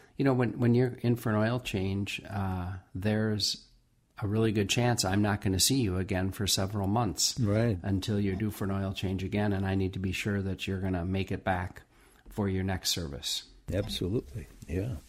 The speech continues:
Speaker 2: Uh, if you have any kind of a car care question, don't wait. Dan's gonna be with us till, well, just about another thirty minutes or so.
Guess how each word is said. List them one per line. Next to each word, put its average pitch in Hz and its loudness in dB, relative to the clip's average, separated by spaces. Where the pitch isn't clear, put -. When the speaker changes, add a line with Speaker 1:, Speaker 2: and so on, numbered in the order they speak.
Speaker 2:
Uh, 131 12
if 127 10
you 185 12
have 175 12
any 151 12
kind 165 10
of 151 10
a - 8
car 143 10
care 139 10
question, 120 10
don't 151 12
wait. 143 10
Dan's 131 8
gonna 127 10
be 117 10
with 127 12
us 110 6
till, 117 6
well, 147 6
just 127 4
about 120 8
another 110 8
thirty 104 8
minutes 117 4
or - 0
so. - -6